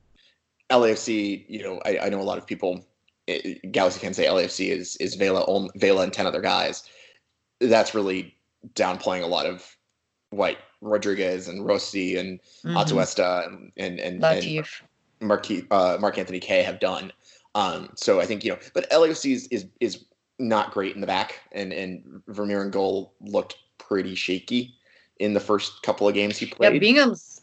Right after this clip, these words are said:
Speaker 2: been coming up with the big saves, even, even with the scrimmage that,
Speaker 1: Yeah.
Speaker 2: that we just had.
Speaker 1: And
Speaker 2: So
Speaker 1: Bing-, and
Speaker 2: I
Speaker 1: Bingham's a better, and, and I've long maintained Bingham's a better goalkeeper than everyone rates him for. They're just mad he,
Speaker 2: <laughs>
Speaker 1: that he came from San Jose, and therefore
Speaker 2: Ah.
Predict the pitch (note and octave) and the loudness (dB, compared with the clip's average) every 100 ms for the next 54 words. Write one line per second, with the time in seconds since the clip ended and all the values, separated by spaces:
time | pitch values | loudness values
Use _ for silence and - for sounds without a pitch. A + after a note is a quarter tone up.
0 | _ G3+ G3 F3+ F3 D3+ - - F#3+ F3+ | _ 0 0 -6 -8 -12 -10 -6 -4 -2
1 | F3+ F3 D#3+ D3+ - G3 G3 - D3 C#3+ | -4 -4 -6 -6 0 0 0 -2 0 0
2 | D#3 - F3+ F#3+ F3+ F#3+ G3+ G#3 F#3 E3 | -2 -6 -4 -2 -4 -2 0 0 -2 -6
3 | - G#3 F#3+ D#3 D#3 - _ _ E3+ D#3 | 2 4 4 -2 -4 -10 _ _ 2 2
4 | C#3+ A2 - - D#3+ E3 - D#3+ - C#3 | 2 0 -4 -4 -6 -6 -8 -6 0 0
5 | B2 - _ - F#3+ E3+ D#3+ D#3 - F3 | 0 -8 _ -2 2 4 4 2 0 0
6 | E3 A#3 F3+ A2 G#2 - A#2+ B2 C3 C#3 | 0 -4 -4 0 2 2 0 2 4 4
7 | C3+ G#2+ G2 F#2+ F2+ E2+ F#2+ F2+ - E2+ | 2 -2 -4 -6 -8 -6 -6 -6 -8 -6
8 | F2 - - F2+ F2 E2+ E2 F#2 F2 - | -8 -10 -6 -6 -4 -6 -4 -6 -8 -16
9 | _ _ - G#2+ - G2+ G2 F#2 F#2 F#2 | _ _ -12 -12 -4 -2 0 -2 -2 -6
10 | - - F#2 F#2 - - A2+ A#2 F#2 - | -8 -2 -2 -2 -4 2 2 4 0 -4
11 | F#2+ E3+ G2+ F#2+ G2 F#2 F#2 F2+ F2 F#2+ | -6 -6 -8 -10 -12 -10 -10 -6 -6 -4
12 | F#2+ F#2 F2+ - F2 _ _ _ _ _ | -4 -4 -6 -6 -6 _ _ _ _ _
13 | - G3+ G#3 G3+ F#3+ F3 E3+ | -2 2 4 2 2 0 -6